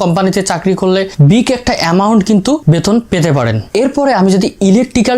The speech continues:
টেকনোলজির কথা বলি, ইলেকট্রিক্যাল টেকনোলজিও অনেক ভালো, এখানেও কিন্তু গভর্নমেন্ট অনেক সার্কুলার ছাড়া হয়,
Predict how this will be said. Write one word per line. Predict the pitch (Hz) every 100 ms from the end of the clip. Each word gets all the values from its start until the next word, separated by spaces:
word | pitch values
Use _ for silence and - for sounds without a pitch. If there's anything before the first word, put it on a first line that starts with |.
| 214
টেকনোলজির | 202 202 202 196 202 196
কথা | 185 175
বলি, | 180 214 - 202
ইলেকট্রিক্যাল | 208 226 - 233 240 240 247
টেকনোলজিও | 185 190 202 190 220 202
অনেক | 190 151
ভালো, | 147 170 214 - - 190
এখানেও | 208 220 247
কিন্তু | 233 233 175
গভর্নমেন্ট | 175 202 202 220 196
অনেক | 185 -
সার্কুলার | 175 170 190 185
ছাড়া | 185
হয়, | 185